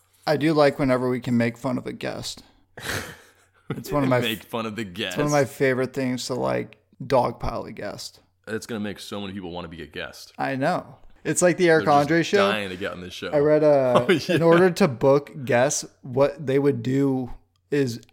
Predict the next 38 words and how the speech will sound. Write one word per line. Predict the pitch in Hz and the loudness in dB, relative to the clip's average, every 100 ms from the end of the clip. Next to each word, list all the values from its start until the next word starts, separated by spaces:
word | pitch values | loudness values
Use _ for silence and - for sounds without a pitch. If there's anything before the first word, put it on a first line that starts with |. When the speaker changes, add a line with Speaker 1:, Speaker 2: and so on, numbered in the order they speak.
| - | -2
Speaker 1:
actually | 120 127 - 151 135 | 0 0 -2 -2 -2
ask, | - 120 123 - | -2 -2 -2 -4
like, | 131 120 117 - | -4 -4 -6 -10
normal | 139 131 131 131 | -6 -4 -4 -4
questions | - 120 - 151 | -2 -4 -2 -6
to | 165 | -6
some | - 165 | -6 -6
of | |
the | 165 | -6
guests | 160 165 165 | -4 -4 -4
and | 143 | -6
get | 127 120 | -6 -4
those | 123 127 | -4 -4
answers | 123 123 123 165 156 | -2 -4 -4 -6 -4
and | 123 | -4
then | 123 | -4
Speaker 2:
Uh-huh. | 90 | -2
Speaker 1:
cut | 156 - | -4 -2
those | 113 135 | -2 -2
<laughs> | - | 0
clips | 160 139 | -2 -2
together | 156 135 139 160 | -2 0 0 0
and | 139 | -4
send | - 143 127 | -2 -2 0
them | 123 | -2
off | 120 123 | -2 -2
to | 151 | -4
people. | 147 151 170 180 - _ _ - | -4 -4 -6 -10 -12 _ _ -10
Like, | 139 | -2
how | 208 302 | 2 2
Speaker 2:
Yeah, | 147 | 2
Speaker 1:
lazy. | 127 151 | 2 4
Speaker 2:
they | |
would, | 147 120 113 - _ _ | 2 0 -2 -8 _ _
they'd | 120 131 107 | -4 -4 -2
basically | 120 135 139 147 | -6 -6 -8 -8
fake | 131 - - 113 123 | -8 -10 -8 -6 -6
it | 95 78 | -10 -14